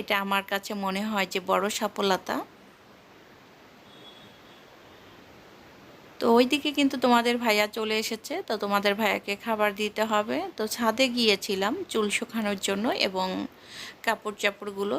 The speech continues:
মেলে দেওয়ার জন্য। পরবর্তীতে ছাদ থেকে দেখলাম যে তোমাদের ভাইয়া বাসায় চলে এসেছে, এই জন্য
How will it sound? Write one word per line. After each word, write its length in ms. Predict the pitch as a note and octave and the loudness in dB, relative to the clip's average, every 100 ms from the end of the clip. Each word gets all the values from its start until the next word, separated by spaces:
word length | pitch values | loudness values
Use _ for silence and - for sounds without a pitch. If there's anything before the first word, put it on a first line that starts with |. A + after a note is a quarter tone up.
| E4+ | 0
মেলে 200 | A3 G3 F#3+ | 2 2 2
দেওয়ার 260 | F#3+ F#3 F#3 | 2 2 0
জন্য। 180 | F#3+ F#3 B3+ - - - - - B3 | -4 -2 -6 -8 -20 -20 -20 -2 2
পরবর্তীতে 600 | B3 C4 C4+ C4+ C4 C#4+ - | 2 2 -2 -4 -6 -6 -2
ছাদ 180 | B3+ G#3+ - | -2 -2 -6
থেকে 180 | A3 G#3+ G#3 | -4 0 0
দেখলাম 280 | - A#3+ E4 B3+ | 0 -2 0 0
যে 80 | G3+ | 2
তোমাদের 340 | G3+ G3 G3+ G3+ A3 | 2 2 2 -4 -2
ভাইয়া 240 | G3 G3 | 0 2
বাসায় 400 | F#3+ G3 - G#3 - | 2 -2 -2 -6 -4
চলে 180 | G3+ G3+ G#3 | -2 0 0
এসেছে, 320 | G#3+ - D#4+ - - G3+ | -4 -6 -10 -10 -2 -2
এই 80 | F#3+ | 0
জন্য 160 | G3 | 0